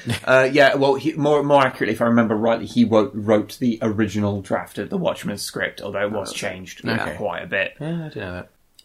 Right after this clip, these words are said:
Speaker 1: Yeah, I read this, I read this interview with him, and it was talking about, like, little, little tidbits from, from the making of the early X-Men movies. And one of them was that, that, um, Hugh Jackman was just kind of too nice, and so they were wanting, so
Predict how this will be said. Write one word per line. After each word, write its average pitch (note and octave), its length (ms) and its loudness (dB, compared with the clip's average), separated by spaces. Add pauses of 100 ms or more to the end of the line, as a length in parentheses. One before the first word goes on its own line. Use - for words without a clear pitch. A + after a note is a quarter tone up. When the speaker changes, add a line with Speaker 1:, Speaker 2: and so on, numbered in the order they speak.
Speaker 1:
Yeah, C3 160 6
I B2 60 4
read C3+ 180 8
this, - 160 -2
I - 80 -4
read C3+ 160 4
this B2+ 140 -4
interview B2+ 340 0
with A2+ 140 0
him, A2+ 180 -2
and A#2 160 -2
it A#2 40 -2
was A2+ 100 -8
talking A#2 220 -2
about, A2 160 0
like, A2 180 -4
little, G#2 380 -2 (220)
little G#2+ 300 -2
tidbits A2+ 380 -2
from, A2 260 -2
from A2+ 220 0
the G#2+ 60 0
making G#2+ 320 0
of A2 80 -4
the A2+ 140 -2
early G#2+ 160 -2
X-Men A2 340 -4
movies. G#2 340 -6 (340)
And B2 200 4
one D3 120 8
of C#3+ 100 0
them C3+ 120 2
was A#2+ 200 6
that, A#2 280 -2
that, - 380 -2
um, G#2+ 460 0
Hugh C3+ 180 2
Jackman A#2+ 340 2
was A2+ 140 -4
just - 140 -12
kind A#2+ 140 0
of G#2 60 -4
too A2+ 240 0
nice, A2+ 640 0
and A#2+ 140 2
so B2+ 80 -2
they A#2 80 2
were A2+ 100 4
wanting, B2+ 420 2
so B2 340 0